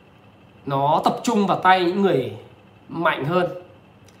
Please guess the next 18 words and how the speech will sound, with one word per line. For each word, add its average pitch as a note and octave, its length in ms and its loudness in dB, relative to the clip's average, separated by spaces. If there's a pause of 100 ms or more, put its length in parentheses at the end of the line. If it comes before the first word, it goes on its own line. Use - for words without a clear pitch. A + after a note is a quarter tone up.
(420)
Có B3 100 4
bạn A#3+ 160 2
nói G3+ 200 4
rằng G#3 200 -2
là E3 200 2
sẽ F#3 280 -2
report B3 320 4
lên B3 440 -2
S G#3+ 140 -4
E A3 60 -4
C - 100 -4
C, - 20 0 (1900)
Ủy E3 100 0
ban G3 180 2
Chứng G3+ 140 -4
khoán G3 220 2
Hoa A3+ 180 2
Kỳ. D3 260 2